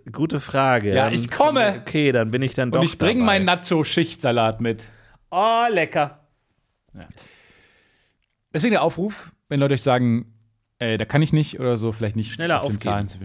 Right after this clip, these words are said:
Speaker 2: gibt auf.
Speaker 1: Schneller
Speaker 2: Gebt
Speaker 1: aufgeben.
Speaker 2: auf.
Speaker 1: Sofort aufgeben.
Speaker 2: <laughs>
Speaker 1: So, wollen wir uns nicht mal treffen? Ja, da kann ich nicht. Nö, dann nicht. Dann machen wir an dem Tag lieber gar nichts. Ich glaub, ich würde
Speaker 2: Dieser Podcast ist wirklich
Speaker 1: <laughs>
Speaker 2: Nimm, nimm
Speaker 1: hat
Speaker 2: den
Speaker 1: so
Speaker 2: nicht.
Speaker 1: viele das Privatleben beendet einfach auch.
Speaker 2: Ja.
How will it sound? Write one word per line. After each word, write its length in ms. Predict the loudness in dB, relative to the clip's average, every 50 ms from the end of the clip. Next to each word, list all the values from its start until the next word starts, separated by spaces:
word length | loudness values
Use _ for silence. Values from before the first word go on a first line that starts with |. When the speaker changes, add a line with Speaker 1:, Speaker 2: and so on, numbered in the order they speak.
| -18 -12
Speaker 2:
gibt 180 | -12 -12 -10 -10
auf. 120 | -10 -10
Speaker 1:
Schneller 260 | -6 -4 -2 -2 -2 0
Speaker 2:
Gebt 220 | -2 -2 -2 -2 -6
Speaker 1:
aufgeben. 140 | -8 -8 -8
Speaker 2:
auf. 60 | -8 -4
Speaker 1:
Sofort 340 | -4 -4 -2 0 -2 -2 -2
aufgeben. 520 | -2 -4 -6 -8 -8 -10 -10 -10 -8 -8 -10 -10 -12 -12 _
Speaker 2:
<laughs> 240 | -20 -20 -20 -20 -10
Speaker 1:
So, 160 | -6 -4 -2 0
wollen 160 | 2 2 2
wir 80 | 2 2
uns 160 | 0 0 0
nicht 120 | 0 2
mal 180 | 4 2 2 2
treffen? 380 | 0 -2 -2 -2 -2 -4 -10 -8
Ja, 160 | -2 0 0
da 80 | 0 0
kann 200 | -2 -2 -4 -2
ich 40 |
nicht. 180 | -4 -6 -6 -2
Nö, 120 | 0 2
dann 160 | 2 2 2 0
nicht. 240 | -2 -4 -6 -12 _ _ _ _ _ _ _ _ _ -20 -20 _ _ -20 -20 -20 _ _ -20 -20 -20 _ _ -14 _ 0
Dann 180 | 0 0 2
machen 200 | 2 2 2 2 2
wir 60 | 0
an 100 | 0 0
dem 120 | -2 -2
Tag 220 | 0 0 -2 0 0
lieber 140 | -2 -2
gar 120 | -2 -2 -4
nichts. 160 | -4 -8 -10 -18 -18 -14 -12
Ich 100 | -6 -2
glaub, 180 | -2 -2 -2 -2
ich 140 | -6 -2
würde 140 | 0 0 2
Speaker 2:
Dieser 120 | 2 2 2
Podcast 560 | 2 2 0 0 -2 -4 -4 -4 -4 -6 -12
ist 120 | -12 -6
wirklich 320 | -6 -6 -6 -6 -10 -10 -10 -14 -8 -8
Speaker 1:
<laughs> 240 | -8 -2 -2 -4 -4 -4 -14 -20 _ _ _ _ -10
Speaker 2:
Nimm, 320 | -4 -4 -2 -2 0 0
nimm 100 | 2 0
Speaker 1:
hat 80 | 2 2
Speaker 2:
den 100 | 2 2
Speaker 1:
so 60 | 2 2
Speaker 2:
nicht. 140 | 2 2
Speaker 1:
viele 300 | 0 0 2 4 2 2 0 -2 -12 -12
das 120 | -12 -8 -4
Privatleben 800 | 0 2 2 4 4 4 4 2 2 0 0 0 0 -2 -4 -6
beendet 640 | -4 0 0 0 0 0 -2 -2 -2 -4 -6 -6 -6
einfach 380 | -6 -4 -4 -4 -4 -4 -4 -4
auch. 280 | -4 -4 -4 -4 -4 -6
Speaker 2:
Ja. 80 | -10